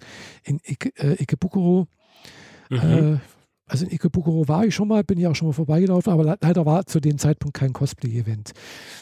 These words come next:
Speaker 1: Hoffe ich, dass ich das nächste Mal nachholen kann. <laughs>
Speaker 2: Äh,
Speaker 1: Ja.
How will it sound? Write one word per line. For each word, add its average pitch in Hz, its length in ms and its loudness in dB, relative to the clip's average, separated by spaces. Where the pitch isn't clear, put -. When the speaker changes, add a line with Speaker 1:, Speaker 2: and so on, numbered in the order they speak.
Speaker 1:
Hoffe 156 160 2
ich, - 80 -4
dass 147 100 0
ich 131 80 0
das 123 140 -4
nächste 143 240 -2
Mal 123 140 0
nachholen 123 440 0
kann. 107 300 -4
<laughs> - 180 -2
Speaker 2:
Äh, 127 440 0
Speaker 1:
Ja. 117 160 -8